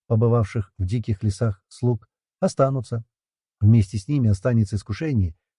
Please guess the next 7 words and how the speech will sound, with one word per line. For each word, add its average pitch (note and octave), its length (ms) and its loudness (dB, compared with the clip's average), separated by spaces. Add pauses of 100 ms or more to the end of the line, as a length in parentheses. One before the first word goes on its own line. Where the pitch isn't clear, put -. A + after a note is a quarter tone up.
превращать G#2 560 2
эгоистичных G2+ 720 -2
и - 20 -2
своевольных G2+ 640 0
бессмертных A2+ 600 -6
в - 60 -20
послушные, G2+ 640 -4